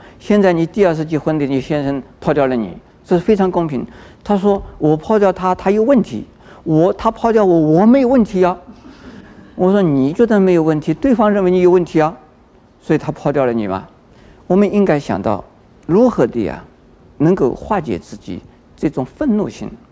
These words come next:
不平的心啊，就是说这个是因果，我不能结合，这也是个因缘，因缘如此，那缘聚啊，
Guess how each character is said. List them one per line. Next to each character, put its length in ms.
不 80
平 220
的 140
心 240
啊， 140
就 140
是 140
说 220
这 100
个 60
是 100
因 220
果， 260
我 480
不 100
能 180
结 180
合， 340
这 160
也 140
是 180
个 80
因 240
缘， 200
因 260
缘 280
如 140
此， 300
那 240
缘 240
聚 240
啊， 160